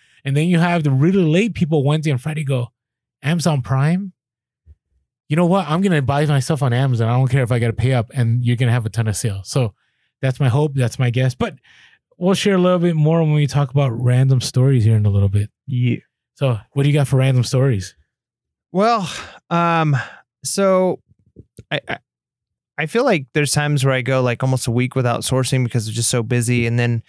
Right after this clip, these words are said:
Speaker 2: I feel like every time I, I go to garage sales and thrift stores, I've got great stories because I don't feel like
Speaker 1: Yeah.
Speaker 2: there's ever a time where you go where you don't, you don't have something weird or interesting
Speaker 1: No,
Speaker 2: and goofy
Speaker 1: I agree.
Speaker 2: happen. So
Speaker 1: I
Speaker 2: that's one of the
Speaker 1: miss
Speaker 2: reasons
Speaker 1: that.
Speaker 2: I love sourcing
Speaker 1: I
Speaker 2: so much.
Speaker 1: miss that.
Speaker 2: Um, but anyways, today was, it's a random story and it's kind of a,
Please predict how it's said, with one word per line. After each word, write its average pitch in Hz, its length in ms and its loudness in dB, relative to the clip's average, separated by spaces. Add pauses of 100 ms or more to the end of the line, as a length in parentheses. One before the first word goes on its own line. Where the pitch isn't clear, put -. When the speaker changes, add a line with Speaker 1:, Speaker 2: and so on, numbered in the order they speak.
(260)
Speaker 2:
I - 20 -8
feel 147 80 0
like 190 220 -2
every 151 200 -2
time 143 280 0
I, 131 160 -2
I 123 120 -4
go 127 200 -2
to 123 80 -2
garage 120 340 -2
sales 127 220 -2
and 110 100 -10
thrift 120 220 -2
stores, 127 320 -2
I've 117 100 -6
got 123 180 -4
great 117 280 -6
stories 101 500 -6
because 127 280 -4
I 123 100 -2
don't 175 140 -2
feel 170 100 0
like 151 60 0
Speaker 1:
Yeah. 147 60 -2
Speaker 2:
there's 123 140 -2
ever 131 220 0
a 127 60 -4
time 127 300 -4
where 120 100 0
you 110 120 -4
go 117 260 0
where 113 100 0
you 110 100 -2
don't, 123 240 -4 (200)
you 131 60 -6
don't 139 220 0
have 127 160 -2
something 120 360 -2
weird 110 300 0
or 110 60 -2
interesting 113 480 -4
Speaker 1:
No, 202 180 2
Speaker 2:
and 135 80 -4
goofy 135 240 0
Speaker 1:
I - 40 -2
agree. 165 100 -2
Speaker 2:
happen. 135 120 0
So 127 100 0
Speaker 1:
I - 20 2
Speaker 2:
that's 208 120 -2
one 233 100 0
of 269 60 0
the 160 80 0
Speaker 1:
miss 151 60 0
Speaker 2:
reasons 135 200 0
Speaker 1:
that. 135 80 0
Speaker 2:
I - 20 2
love 120 260 0
sourcing 120 360 -2
Speaker 1:
I 127 40 -4
Speaker 2:
so 147 80 -4
much. 175 140 -2
Speaker 1:
miss 220 140 -2
that. 120 340 -6 (180)
Speaker 2:
Um, 147 300 -2
but 143 160 0
anyways, 147 640 0 (600)
today 226 200 2
was, 339 240 0 (320)
it's 170 160 -2
a 165 60 2
random 220 320 0
story 180 580 0
and 135 140 -2
it's 127 140 -6
kind 185 200 -2
of 170 100 0
a, 147 100 0